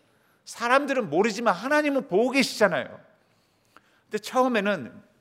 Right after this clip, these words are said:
뭐 큰일 아닌 줄 알았어요. 헌혈은 늘 하니까. 그래서 헌혈하는 건 줄 알고 갔어요. 그랬더니 거기서 얘기를 해주는데 팜플렛을 막 설명서를 읽고 설명을 듣는데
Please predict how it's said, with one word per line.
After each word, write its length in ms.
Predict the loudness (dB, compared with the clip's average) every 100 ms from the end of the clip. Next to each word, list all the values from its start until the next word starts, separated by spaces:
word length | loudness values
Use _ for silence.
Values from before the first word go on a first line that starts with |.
| _ _ _ _ _ _ _
뭐 300 | -4 -4 -4 -12
큰일 420 | -8 -4 0 -2
아닌 280 | -2 -6 2
줄 100 | 2
알았어요. 400 | 2 -2 -4 -4
헌혈은 500 | -4 -2 0 0 0
늘 260 | 0 2
하니까. 420 | -2 -8 -12 -20 _ -20 _ -20 -20 _ _ _ _ _
그래서 140 | -16 -8
헌혈하는 560 | -4 0 4 4 2
건 160 | 0 0
줄 100 | 2
알고 260 | 2 0 -2
갔어요. 440 | -2 0 -2 -4 -10 _ _ _ -20 -20 _ _ _ _ _ _ _ _ -2
그랬더니 360 | 0 0 -2
거기서 520 | 0 0 2 0 0 -2
얘기를 320 | -2 2 2
해주는데 560 | 0 -2 0 -2 -4 -10
팜플렛을 540 | -8 -2 0 0 -2
막 320 | -12 -12 -8
설명서를 500 | -4 0 0 2 0 0
읽고 300 | -6 -4 -4
설명을 500 | -4 -8 -6 -4 -4
듣는데 420 | -6 -6 -4 -6